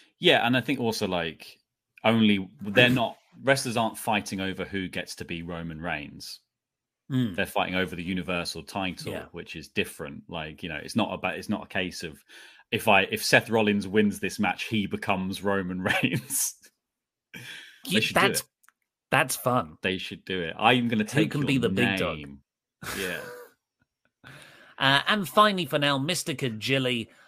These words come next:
Speaker 2: "Hi guys, I think I know who's winning both tournaments, as after Crown Jewel we have only one superstar for each brand that's, uh, in for Raw. That's Finn for Raw and Shayna for SmackDown, while the other three for semi-finalists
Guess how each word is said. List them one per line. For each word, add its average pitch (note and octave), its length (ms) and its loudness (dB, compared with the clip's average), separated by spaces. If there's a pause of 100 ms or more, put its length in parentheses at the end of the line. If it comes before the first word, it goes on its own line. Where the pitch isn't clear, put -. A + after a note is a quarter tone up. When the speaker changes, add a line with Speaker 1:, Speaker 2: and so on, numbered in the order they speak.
(100)
Speaker 2:
"Hi A#3 120 4
guys, C3 440 0
I D3 140 -4
think G3+ 200 -4
I C#3+ 80 0
know C#3+ 200 0
who's B2+ 240 -4
winning C3+ 260 0
both D#3+ 340 2
tournaments, A2 480 -4
as B2+ 240 -8
after D3 300 -2
Crown B2+ 340 -2
Jewel A#2+ 260 -4
we B2 160 -2
have A#2 300 -2 (140)
only F3+ 360 -2
one D3+ 380 -2
superstar D3 760 -2 (260)
for - 100 -14
each E3+ 340 -8
brand G2 460 0 (300)
that's, A#2 360 -2 (200)
uh, G2+ 380 -2 (600)
in B2 380 0
for B2 180 -6
Raw. D#3+ 380 2 (420)
That's B2+ 220 -4
Finn G#3 260 0
for C3+ 140 -4
Raw B2 260 6
and A2+ 160 -8
Shayna C#3+ 380 -2
for A2+ 80 -8
SmackDown, A#2+ 640 -4 (200)
while A#2 140 -4
the A#2 120 -6
other E3+ 200 -6
three A#2+ 460 -4 (340)
for - 100 -12
semi-finalists G#2+ 880 -6